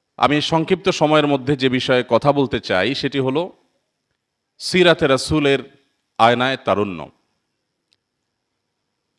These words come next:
আমরা অনেকে জেনে থাকব, আমাদের প্রিয় নবী সাল্লাল্লাহু আলাইহি সাল্লাম তার জীবনে তার আশেপাশে প্রবীণ এবং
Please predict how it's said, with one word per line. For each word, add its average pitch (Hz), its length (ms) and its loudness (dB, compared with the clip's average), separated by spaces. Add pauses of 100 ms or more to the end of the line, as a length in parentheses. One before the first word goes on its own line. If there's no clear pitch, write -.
(320)
আমরা 165 280 4
অনেকে 196 340 2
জেনে 139 200 2
থাকব, 117 440 -2 (1000)
আমাদের 170 360 0
প্রিয় 170 220 2
নবী 170 240 0
সাল্লাল্লাহু 165 580 2
আলাইহি 156 160 0
সাল্লাম 156 560 2 (540)
তার 160 260 2
জীবনে 151 380 -2
তার 147 220 2
আশেপাশে 127 680 -2 (840)
প্রবীণ 185 480 0
এবং 147 360 0